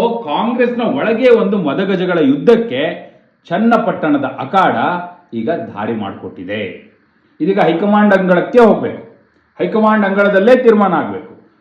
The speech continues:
ರಾಹುಲ್ ಗಾಂಧಿ ಅವರೇ ಅಂತಿಮವಾದ ನಿರ್ಣಯ ತಗೋಬೇಕು. ಈಗ ಚನ್ನಪಟ್ಟಣದ ಅಖಾಡದ ಅಭ್ಯರ್ಥಿ ಯಾರಾಗ್ಬೇಕು ಅನ್ನೋ ವಿಚಾರ ಕೂಡ ಡಿ ಕೆ ಶಿವಕುಮಾರ್ ಅವರು ತಾನೇ ಆಗ್ಬೇಕು ಅನ್ನೋದು ಸಿದ್ದರಾಮಯ್ಯನವರು ಯಾವ ಕಾರಣಕ್ಕೂ "ಡಿ ಕೆ ಬೇಡ,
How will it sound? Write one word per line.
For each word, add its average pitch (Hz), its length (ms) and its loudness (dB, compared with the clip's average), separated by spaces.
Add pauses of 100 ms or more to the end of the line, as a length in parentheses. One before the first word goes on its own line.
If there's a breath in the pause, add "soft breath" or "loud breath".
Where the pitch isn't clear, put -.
(120)
ರಾಹುಲ್ 190 400 2
ಗಾಂಧಿ 202 300 -2
ಅವರೇ 214 180 2
ಅಂತಿಮವಾದ 208 460 2
ನಿರ್ಣಯ 190 360 2
ತಗೋಬೇಕು. - 480 -6 (220)
ಈಗ 131 240 -2 (680)
ಚನ್ನಪಟ್ಟಣದ 208 840 2
ಅಖಾಡದ 180 680 0
ಅಭ್ಯರ್ಥಿ 143 720 0
ಯಾರಾಗ್ಬೇಕು 202 800 2
ಅನ್ನೋ 170 160 -2
ವಿಚಾರ 143 340 -2
ಕೂಡ 110 260 -10 (880 soft breath)
ಡಿ 131 120 -2
ಕೆ 185 140 2
ಶಿವಕುಮಾರ್ 190 340 -2
ಅವರು 214 120 0
ತಾನೇ 190 280 0
ಆಗ್ಬೇಕು 180 380 2
ಅನ್ನೋದು 147 240 0
ಸಿದ್ದರಾಮಯ್ಯನವರು 226 580 0
ಯಾವ 208 220 2
ಕಾರಣಕ್ಕೂ 202 320 -4 (120)
"ಡಿ 226 120 0
ಕೆ 233 240 2
ಬೇಡ, 127 180 0